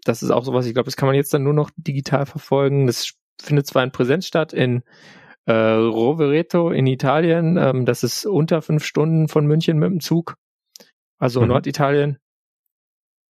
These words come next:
Speaker 1: Und, ähm, das ist der Linux App Summit. Da treffen sich Entwickler aus den verschiedenen Linux Desktop Camps. Also da sind Leute von, äh, was weiß ich, gnome, Elementary, K D E und so dabei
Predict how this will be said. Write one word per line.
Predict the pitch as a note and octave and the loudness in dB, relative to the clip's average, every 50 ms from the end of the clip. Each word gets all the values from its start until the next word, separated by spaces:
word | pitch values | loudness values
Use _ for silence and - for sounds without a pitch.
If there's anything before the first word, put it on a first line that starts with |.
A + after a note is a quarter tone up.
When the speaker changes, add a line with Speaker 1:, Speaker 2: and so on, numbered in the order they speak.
| _ | _
Speaker 1:
Und, | - G#3+ B2 A#2+ A#2+ A#2 A#2+ A2+ - B2 | -2 0 2 2 2 2 0 0 0 0
ähm, | A#2 A2 A2 G#2+ A2 A#2 - _ _ _ _ _ - - _ _ | 0 2 0 0 -2 -4 -8 _ _ _ _ _ -20 -20 _ _
das | _ - B2 A#2 | _ -2 -2 -2
ist | B2+ A#2+ | -2 -2
der | - A2+ A2 | 0 0 2
Linux | G#2+ A2+ D3 F3 E3+ D#3 - - | 2 0 2 0 0 -2 -2 -2
App | - D#3+ - - | -4 -4 -4 -2
Summit. | - - D#3 D3+ D#3+ D#3+ D#3+ - - _ _ | -2 -2 0 0 -2 -2 -4 -8 -18 _ _
Da | - - A2+ A#2 A#2 | -2 -2 0 0 -2
treffen | - - - C3 B2+ - B2+ | -2 -2 -2 -2 -2 -2 0
sich | B2 B2 B2 - - - - _ _ | 0 0 0 -2 -6 -14 -20 _ _
Entwickler | - C3+ A#2+ A#2 - C#3 C3 - - D#3 D3 | 0 0 0 0 0 -2 -2 0 0 0 2
aus | C3+ B2 B2 - | 2 0 -2 -2
den | - C3+ B2 A#2+ | 0 0 0 0
verschiedenen | - - A#2 - - D#3+ D3+ D#3 D3+ C#3+ C3+ C3 | 0 -2 -2 0 -2 -2 0 2 0 0 0 0
Linux | C3 C#3 C#3 C#3 C3+ - - - | 0 2 2 0 0 -2 -6 -10
Desktop | - C3 C3 - - C#3+ C3 - _ | -10 -10 -10 -4 -4 -4 -4 -4 _
Camps. | - C3+ C3+ C#3 D3 - | -4 -2 -2 -2 -2 0
Also | - A#2+ A#2+ | 0 0 0
da | B2 B2 | 0 0
sind | A#2 A#2+ A#2 | 0 0 0
Leute | A#2+ A#2+ A#2+ - - | 0 0 -2 -4 -4
von, | - C3 A#2 A#2 - _ _ - - - - - - - - _ _ | -2 -2 -2 -2 -6 _ _ -20 -20 -20 -20 -20 -20 -20 -20 _ _
äh, | - A#2+ A2+ A2+ A2+ | 0 2 2 2 0
was | A2+ A#2 A#2 A2+ | -2 -4 -4 -2
weiß | A#2+ G#2+ | -2 -2
ich, | A2 G2 - - | -4 -6 -6 -2
gnome, | B2 A#2 A#2 A#2 A2+ A2+ A#2 A2+ | 0 2 2 2 2 0 -2 -2
Elementary, | A#2+ A#2 A2 A2 A2+ A2+ - A#2+ A#2 A2 G#2+ | -2 -2 -2 -2 -2 -2 -2 -2 -2 -2 -2
K | - - A#2 A2+ | -4 -2 -2 0
D | A2 A#2 | 0 0
E | A#2+ A#2 A#2 A#2+ B2+ | 0 0 0 0 -2
und | C3 B2+ | -4 -4
so | - B2 | -2 0
dabei | A#2+ A#2+ A#2+ B2 B2+ B2+ D3 D#3 | 0 0 0 0 0 0 0 -2